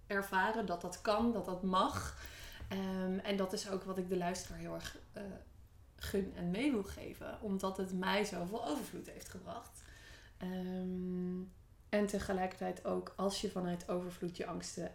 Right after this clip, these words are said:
aan durft te kijken, dat het helemaal zo eng niet is. <laughs> Dus, ehm, daar wil ik het heel graag vandaag met je over hebben.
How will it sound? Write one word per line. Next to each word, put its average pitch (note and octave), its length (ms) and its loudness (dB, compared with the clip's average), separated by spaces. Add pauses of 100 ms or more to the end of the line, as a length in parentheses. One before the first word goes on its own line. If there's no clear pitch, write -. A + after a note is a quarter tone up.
(140)
aan F3+ 320 0
durft A3 260 -2
te - 160 -14
kijken, E3 200 -4
dat G3+ 140 -2
het - 100 -14
helemaal F3+ 220 -2
zo F3+ 160 -6
eng F3 360 -4
niet F3+ 180 0
is. - 340 -10 (260)
<laughs> A3+ 360 0
Dus, G3+ 220 8
ehm, F#3+ 380 6
daar F#3+ 180 6
wil G3 100 4
ik F#3+ 60 0
het F#3 100 -2
heel F#3+ 160 2
graag F#3+ 260 -2
vandaag F#3+ 340 2
met F#3+ 120 -2
je - 100 -8
over F#3+ 240 -6
hebben. A#3+ 280 0